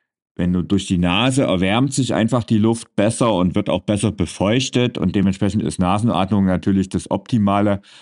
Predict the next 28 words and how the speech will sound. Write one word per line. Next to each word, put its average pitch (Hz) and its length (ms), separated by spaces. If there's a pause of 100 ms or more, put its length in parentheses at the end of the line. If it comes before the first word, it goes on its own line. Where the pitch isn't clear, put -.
(100)
aber 95 200
auch 92 120
eine 90 120
Mischatmung 110 920
oder 95 320
wenn 95 140
du 98 140
halt 95 220
nur 104 140
durch 101 180
den 92 120
Mund 98 380
atmest, 90 500
ist - 140
völlig 101 320
normal 90 440
und 85 160
passiert, 117 600 (840)
ähm, 92 540 (160)
eigentlich 113 420
fast 117 360
schon 127 160
automatisch, 101 880
wenn 95 140
die 95 80
Belastung 90 560
steigt. 80 580
Also 92 300